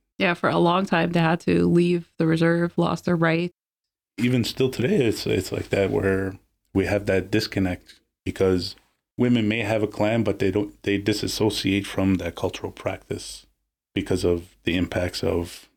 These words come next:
Speaker 2: multi-generational, uh, transmission of Indian day school or blood memory of generations before them, right? Because religion played a, a big part, and, and the Indian Act and,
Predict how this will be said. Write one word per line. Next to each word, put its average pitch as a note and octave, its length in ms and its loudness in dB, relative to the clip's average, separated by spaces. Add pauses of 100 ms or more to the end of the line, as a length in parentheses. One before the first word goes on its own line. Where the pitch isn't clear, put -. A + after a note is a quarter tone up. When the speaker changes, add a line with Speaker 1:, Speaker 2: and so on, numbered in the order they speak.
(200)
Speaker 2:
multi-generational, F2+ 1160 0 (340)
uh, G2 260 -2
transmission F2+ 760 2
of E2+ 420 -8
Indian F#2 340 2
day F#2+ 180 2
school F2+ 460 -2
or F2+ 180 0
blood F#2+ 320 0
memory F2+ 380 2
of E2+ 320 -4 (380)
generations F2+ 600 2
before - 380 0
them, F#2 160 -2
right? F#2+ 200 0
Because F2+ 480 -4 (520)
religion F#2 600 2
played F#2+ 400 -2 (120)
a, G2+ 160 -4 (500)
a F#2 40 -2
big G2 240 -2
part, A2 320 0
and, F#2+ 520 2
and F#2 180 2
the F2+ 140 2
Indian F#2+ 280 2
Act F#2+ 360 0
and, G#2 160 -2